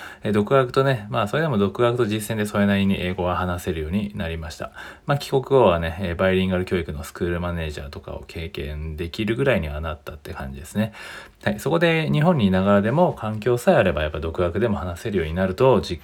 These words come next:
感したので、えー、こん-、今回のね、こういった記事を書い-、書きました。で、日本にいながらね、英語をそれなり、それなりにですね。<laughs> それね、まあ、すごい高める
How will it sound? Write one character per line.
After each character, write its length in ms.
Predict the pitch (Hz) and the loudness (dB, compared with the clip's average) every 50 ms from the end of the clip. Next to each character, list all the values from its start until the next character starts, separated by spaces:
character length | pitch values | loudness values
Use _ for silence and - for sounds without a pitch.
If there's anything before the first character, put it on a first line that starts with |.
| - - | -8 -4
感 260 | - 98 87 87 85 | -2 -2 -2 -2 -2
し 220 | - - - - _ _ _ | -6 -8 -12 -14 _ _ _
た 240 | - 135 139 123 - | 2 4 4 6 4
の 180 | 120 107 107 110 | 2 0 0 2
で、 440 | - 175 151 120 98 90 85 82 80 | 2 2 4 4 2 2 2 -2 -4
え 0 | |
ー、 140 | 80 - | -8 -8
こ 100 | - 90 | -8 -8
ん-、 140 | 85 78 71 - | -8 -8 -8 -10
今 220 | - - 87 80 78 | -8 -6 -6 -6 -6
回 140 | - 76 76 | -6 -6 -4
の 80 | 82 101 | -2 0
ね、 180 | 135 147 135 - | 0 0 -2 -4
こ 160 | - - 82 | -6 -6 -6
う 40 | 80 | -6
い 20 | |
っ 40 | 78 | -6
た 100 | - 78 | -8 -8
記 160 | - - 82 | -8 -6 -6
事 100 | 73 76 | -6 -6
を 80 | 73 71 | -8 -8
書 160 | - - 80 | -10 -10 -10
い-、 100 | 82 76 - _ _ _ _ _ - - - | -10 -10 -12 _ _ _ _ _ -20 -20 -20
書 220 | - - - 92 | -12 -6 -6 -4
き 100 | 87 - | -4 -4
ま 100 | 78 78 82 | -6 -6 -6
し 60 | - | -6
た。 120 | - - - - - _ _ _ _ _ _ _ _ _ _ - - - - _ - - - - - - - - - | -8 -10 -12 -14 -20 _ _ _ _ _ _ _ _ _ _ -20 -20 -20 -20 _ -20 -20 -20 -20 -20 -20 -20 -4 0
で、 120 | - 180 175 | 2 4 4
日 100 | 160 160 | 4 4
本 200 | 147 175 190 175 | 4 6 6 6
に 60 | 120 | 4
い 40 | 98 | 4
な 100 | 90 87 | 4 4
が 80 | 90 | 2
ら 60 | 90 | 2
ね、 200 | 95 104 117 123 117 | 2 2 2 2 2
英 120 | 101 104 107 | 2 2 4
語 100 | 113 113 | 4 2
を 80 | 113 | 2
そ 160 | - - 110 | 0 0 0
れ 100 | 107 113 | 2 2
な 100 | 120 123 | 2 2
り、 120 | 123 120 110 | 2 0 -2
そ 180 | 101 - 98 | -2 -2 0
れ 120 | 95 113 123 | 2 2 4
な 120 | 123 117 | 4 4
り 140 | 113 113 117 | 2 2 0
に 60 | 113 104 | -2 -4
で 80 | 95 | -4
す 100 | - - | -4 -6
ね。 160 | 110 98 - - - - - - 123 98 - | -8 -10 -10 -10 -8 -6 -4 -2 -2 -2 -4
<laughs> 360 | - - - - - - - - | -8 -12 -10 -10 -10 -10 -10 -6
そ 120 | - 101 | -2 2
れ 100 | 101 104 | 4 6
ね、 120 | 104 95 | 6 6
ま 100 | 87 87 | 4 2
あ、 20 | 87 | -2
す 160 | - - - | -4 -2 2
ご 120 | 95 127 | 4 4
い 60 | 127 120 | 4 4
高 260 | - - - 101 107 | 2 0 2 2 2
め 100 | 127 127 | 2 2
る 100 | 104 | 0